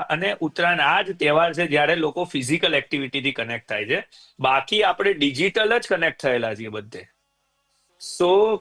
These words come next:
ક્યાંક ને ક્યાંક આપણા શરીરની અંદર બાળકો જેટલા ફિઝિકલ એક્ટિવ રહે, આના ઉપર તો હું strongly, ઘણા બધા રિસર્ચ થયેલા છે, પબ્લિશ થયેલા છે, કે જેનો ફિઝિકલ વિકાસ સારો છે એનો માનસિક વિકાસ by product સારો હોય છે.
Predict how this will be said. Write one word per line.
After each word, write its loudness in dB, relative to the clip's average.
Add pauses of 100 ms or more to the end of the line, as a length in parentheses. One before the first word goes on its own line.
(100)
ક્યાંક 2
ને 0
ક્યાંક 0
આપણા 2
શરીરની -2
અંદર 0
બાળકો 2
જેટલા 0
ફિઝિકલ -2
એક્ટિવ -2
રહે, 4
આના -2
ઉપર -2
તો -2
હું -6
strongly, -2
ઘણા 2
બધા 0
રિસર્ચ 0
થયેલા 2
છે, 2
પબ્લિશ -4
થયેલા 2
છે, 0 (420)
કે 0
જેનો 0
ફિઝિકલ 0
વિકાસ 0
સારો 2
છે -2
એનો -2
માનસિક -2
વિકાસ -2
by 2
product -2
સારો -2
હોય -10
છે. -20